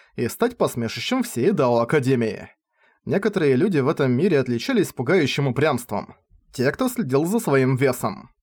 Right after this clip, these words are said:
Во время похудения они чувствовали такую радость, отчего результаты становились ещё заметней. Особенно это касалось тех, кто мог свободно сбросить вес в короткий срок. Ван Буэлэ был одним из таких. И всё же ему с трудом удавалось подавлять страх.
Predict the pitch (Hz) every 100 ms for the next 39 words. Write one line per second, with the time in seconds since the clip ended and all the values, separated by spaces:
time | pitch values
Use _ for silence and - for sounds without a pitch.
0 | _ _ - 110 113 127 185 175 139 131
1 | 117 185 156 131 123 - - - 175 143
2 | 135 202 143 123 220 143 - - _ _
3 | - 120 - 262 214 135 127 262 151 -
4 | 131 180 165 139 123 147 131 131 131 123
5 | 107 - - _ _ _ _ - 117 -
6 | 247 214 170 135 127 214 160 123 - 247
7 | - 135 160 233 - 123 185 143 117 131
8 | 143 131 151 220 - - 151 - 135 -
9 | 123 - - - _ _ _ _ 113 104
10 | 131 185 151 123 110 190 151 120 214 170
11 | 127 120 - 135 131 - - - _ _
12 | _ - 104 - 190 143 143 156 143 131
13 | 220 151 127 120 120 117 139 123 120 117
14 | - 135 170 -